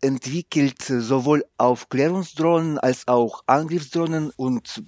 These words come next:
die jüngsten Angriffe in Sankt Petersburg wurden zum Beispiel von ukrainischen angeblich Drohnen an, äh, ge-, geführt,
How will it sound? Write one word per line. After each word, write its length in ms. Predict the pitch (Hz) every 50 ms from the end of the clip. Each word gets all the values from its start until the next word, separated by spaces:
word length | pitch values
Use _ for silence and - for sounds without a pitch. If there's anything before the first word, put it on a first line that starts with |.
| -
die 220 | - 135 139 - 120
jüngsten 440 | 98 135 165 170 - - 143 135 -
Angriffe 640 | - 131 147 156 135 139 127 - - 127 120 120 -
in 160 | - 131 127 120
Sankt 360 | - - 135 135 131 - -
Petersburg 500 | - 120 - 120 113 101 127 160 165 120
wurden 300 | 120 131 139 139 131 120
zum 140 | - 120 117
Beispiel 300 | 131 131 - - 120 -
von 280 | - - 135 127 127 -
ukrainischen 720 | - - - 135 151 180 180 147 113 - 127 113 107 92 - _ _ _
angeblich 640 | - 110 107 107 98 - 104 90 - - 92 - - 98
Drohnen 400 | - 123 139 139 131 127 117 110 - - - - - - - - _ _ _
an, 240 | 123 123 143 147 123 -
äh, 320 | 123 117 113 113 110 107
ge-, 140 | 98 127 -
geführt, 580 | 120 117 120 - - 147 165 214 233 - -